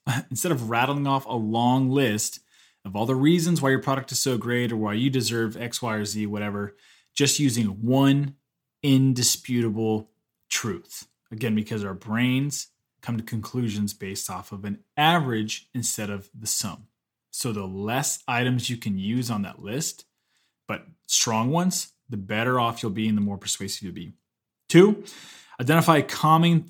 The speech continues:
common theme between you and your audience. Again, defending our independence is absolutely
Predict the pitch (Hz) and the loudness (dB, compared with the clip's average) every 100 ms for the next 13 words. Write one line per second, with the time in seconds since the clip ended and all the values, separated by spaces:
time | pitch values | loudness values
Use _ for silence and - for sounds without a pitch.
0 | _ 147 156 165 139 156 175 185 170 139 | _ 2 4 4 2 -2 2 0 0 -2
1 | 120 107 117 131 143 143 123 117 120 107 | 0 0 2 2 0 -2 -2 -2 -4 -4
2 | 110 110 90 - 123 127 117 - - - | -2 -2 -4 -8 -4 -2 -2 -4 -8 -2
3 | 135 156 156 156 151 - _ 107 - 151 | 2 4 4 4 0 -4 _ -12 -6 -2
4 | 139 127 - 123 117 98 90 - - - | 0 0 -2 -4 -2 -4 -4 -6 -6 -12
5 | _ _ - 165 - - 113 117 123 - | _ _ -6 -6 -6 -8 -4 -2 -2 -4
6 | 110 104 98 98 104 | -4 -4 -6 -8 -10